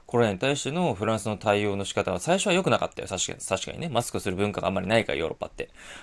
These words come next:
うん。あの、自粛って言われても、あんまりしなくて、えー、外出てって、爆発的に広まってっちゃって、死者が出ちゃったっていうのはあるけども、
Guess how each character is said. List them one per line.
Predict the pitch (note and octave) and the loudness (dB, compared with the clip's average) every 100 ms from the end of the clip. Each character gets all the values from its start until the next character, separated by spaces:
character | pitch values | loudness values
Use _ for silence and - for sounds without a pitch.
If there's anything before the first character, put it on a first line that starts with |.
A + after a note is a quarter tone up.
| - G2 | -10 -4
う | |
ん。 | F#2+ F#2 E2+ F2 - - - _ | -2 -2 -4 -10 -16 -20 -20 _
あ | G2 | 0
の、 | F#2+ F#2 F2+ | 2 0 0
自 | F2+ F#2+ | 0 0
粛 | - G#2+ | 0 0
っ | |
て | - | 0
言 | G#2+ | 2
わ | G#2 | 2
れ | A2 | 2
て | E3+ | -2
も、 | F3+ D#3 G2 F2+ | 0 2 2 2
あ | |
ん | G#2+ | 2
ま | G#2 | 2
り | G2 G2 F#2 | 4 2 0
し | G#2 | 0
な | G2+ | -4
く | - | -4
て、 | - D2 - - - - | -6 -4 -6 -12 -20 -8
え | G2+ G2 F#2+ F#2 F#2 F2+ | 2 4 6 4 4 2
ー、 | |
外 | G#2 F#2+ | -2 -2
出 | F#2 | -2
て | F#2+ | -4
っ | |
て、 | - - - - | -6 -6 -4 -4
爆 | G2+ G2 G2+ | -2 0 0
発 | G2+ | 0
的 | F#2+ | -2
に | |
広 | F#2 F#2+ | -2 0
ま | F#2 | 0
っ | F2+ | 0
て | F#2+ | -4
っ | |
ち | - | -4
ゃ | |
っ | F#2+ | -6
て、 | - B2+ | 0 -2
死 | - | 2
者 | G#2+ | 0
が | F#2 | 0
出 | - | -2
ち | |
ゃ | F#2 | -2
っ | |
た | - | 0
っ | G2 | -2
て | - | 0
い | A2+ | 0
う | |
の | D3 | 4
は | F#3 G#2+ - - - | 2 2 -4 -20 -4
あ | - | 4
る | D#3 | 4
け | - G2 | 4 2
ど | F2+ | 2
も、 | A2 B2 E2 A1+ | 2 2 2 -4